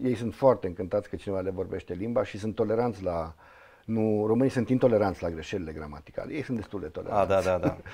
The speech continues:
Speaker 1: <laughs> Așa că am putut să vorbesc.
Speaker 2: Uh, da, uh, am vorbit cu un regizor de teatru care a spus următorul lucru. "Nu contează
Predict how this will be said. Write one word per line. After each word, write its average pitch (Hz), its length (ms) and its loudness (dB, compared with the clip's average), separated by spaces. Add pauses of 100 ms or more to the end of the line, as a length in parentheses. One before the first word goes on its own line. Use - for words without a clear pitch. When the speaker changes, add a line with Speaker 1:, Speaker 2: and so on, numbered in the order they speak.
Speaker 1:
<laughs> - 240 -6
Așa 147 140 4
că 139 220 8
am 120 80 4
putut 139 240 0
să 123 80 8
vorbesc. 98 520 2 (840)
Speaker 2:
Uh, 110 500 -2
da, 90 280 2 (220)
uh, 104 280 -4
am 110 100 4
vorbit 147 300 -4
cu 147 140 -8
un 139 60 0
regizor 120 440 -2
de 95 120 -4
teatru 120 320 -4
care 104 460 2 (580)
a 92 60 0
spus - 280 -10
următorul 92 500 -4
lucru. 85 280 -10 (220)
"Nu 185 100 -6
contează 117 520 -2